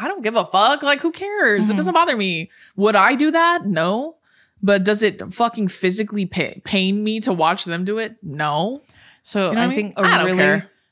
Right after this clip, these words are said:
Speaker 2: a really polarizing question on here that I think we're, we got a lot is, where do you think the best place, the best bathroom? People are saying the best place to poop. Don't poop at Disneyland. That's my suggestion to you.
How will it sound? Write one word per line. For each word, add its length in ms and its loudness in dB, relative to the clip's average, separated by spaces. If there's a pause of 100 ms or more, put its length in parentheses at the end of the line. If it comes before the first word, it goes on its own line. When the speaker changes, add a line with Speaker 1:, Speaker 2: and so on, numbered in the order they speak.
Speaker 2:
a 80 -4
really 260 2
polarizing 680 -2
question 380 -6
on 160 -6
here 420 -10
that 160 -6
I 80 -4
think 220 -8
we're, 180 -6
we 140 -10
got 160 -4
a 60 -4
lot 360 -6
is, 160 -8
where 180 -4
do 80 -4
you 120 -4
think 200 -6
the 80 -2
best 360 -6
place, 500 -8 (460)
the 160 0
best 320 -2
bathroom? 380 -6
People 180 -4
are 60 -2
saying 220 -2
the 60 -2
best 200 -2
place 160 -6
to 80 -6
poop. 300 -8 (380)
Don't 240 0
poop 200 0
at 100 -4
Disneyland. 460 -6
That's 240 -2
my 80 -2
suggestion 480 -8
to 40 -10
you. 200 -8